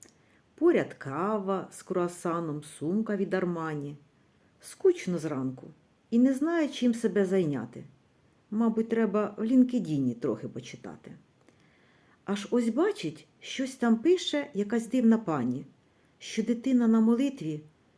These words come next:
просить миру в храмі. І як сміє тая пані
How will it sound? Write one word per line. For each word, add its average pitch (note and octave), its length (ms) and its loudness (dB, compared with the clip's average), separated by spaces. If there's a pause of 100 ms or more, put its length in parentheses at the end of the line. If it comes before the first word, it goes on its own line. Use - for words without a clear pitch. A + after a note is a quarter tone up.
(200)
просить A#3 640 -4
миру A#3+ 420 6
в D3+ 60 -6
храмі. C#3 520 -4 (880)
І C3 100 -12
як A2 200 -8
сміє A#3+ 480 6
тая G#3+ 280 4
пані G3 640 4